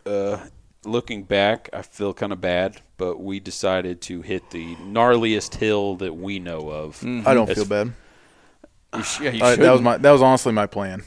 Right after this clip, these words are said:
Speaker 3: for him. Like,
Speaker 2: Well
Speaker 3: so my dad's sixty-five, had a little bit of knee trouble going, uh, before he went. So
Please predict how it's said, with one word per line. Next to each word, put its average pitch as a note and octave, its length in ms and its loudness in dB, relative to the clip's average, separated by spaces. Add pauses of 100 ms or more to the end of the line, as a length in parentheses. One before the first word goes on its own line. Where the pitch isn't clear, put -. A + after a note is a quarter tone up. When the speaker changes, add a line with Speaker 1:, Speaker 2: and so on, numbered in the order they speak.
Speaker 3:
for A2 160 0
him. G2+ 340 -4
Like, A2+ 160 4
Speaker 2:
Well B2 200 2 (120)
Speaker 3:
so - 140 2
my D3 120 6
dad's D#3 280 4
sixty-five, A2+ 760 0 (100)
had B2+ 260 2
a - 20 -14
little A#2+ 140 -2
bit A2+ 120 -4
of G#2 100 -6
knee A2 200 -4
trouble G#2 420 -4 (100)
going, G#2 440 -4 (300)
uh, G2 340 -4
before A#2+ 340 0
he A2 100 -2
went. G#2+ 420 -4 (640)
So G#2+ 800 2